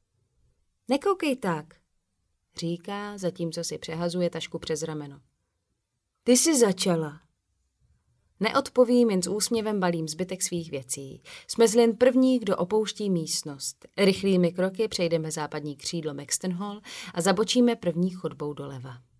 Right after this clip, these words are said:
V prvních týdnech jsem v obrovské budově pořád bloudila a několikrát jsem přišla pozdě do hodiny. Bylo mi to neskutečně trapné, i když mě učitelé neúnavně přesvědčovali, že se to stává většině nováčkům v Maxton Hall.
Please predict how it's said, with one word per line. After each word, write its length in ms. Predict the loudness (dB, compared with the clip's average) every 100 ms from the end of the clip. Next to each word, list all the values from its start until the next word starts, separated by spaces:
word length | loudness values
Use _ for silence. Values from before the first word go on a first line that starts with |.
| _ _ _ _ _ _ _ _ _ _ -6
V 60 |
prvních 380 | 2 6 8 6
týdnech 440 | 2 2 2 0
jsem 180 | 0 0
v 60 | 0
obrovské 460 | 2 2 4 2
budově 380 | 0 2 2 2
pořád 420 | 2 2 4 2
bloudila 440 | 2 0 0 0 0
a 120 | 2
několikrát 560 | 0 2 2 4 2 2
jsem 120 | 0
přišla 300 | 0 0 0
pozdě 320 | 0 0 2
do 160 | 2 4
hodiny. 420 | 2 0 -10 -14 -20 -20 -20 -10 4
Bylo 140 | 6
mi 100 | 6
to 80 | 6
neskutečně 600 | 4 4 4 4 4 2
trapné, 520 | 2 -2 -2 -6 -4
i 100 | -4
když 220 | 0 2
mě 120 | 2
učitelé 500 | 0 -4 -2 0 4
neúnavně 680 | 4 2 2 2 2 0 -2
přesvědčovali, 760 | -2 0 0 0 -4 -6 -4 -2
že 120 | 0
se 140 | 0
to 100 | 0
stává 380 | 0 2 2 2
většině 480 | 2 2 2 2 2
nováčkům 560 | 0 -2 -2 -2 0 0
v 80 |
Maxton 440 | -2 -2 -2 -2 -6
Hall. 320 | -12 -16 -18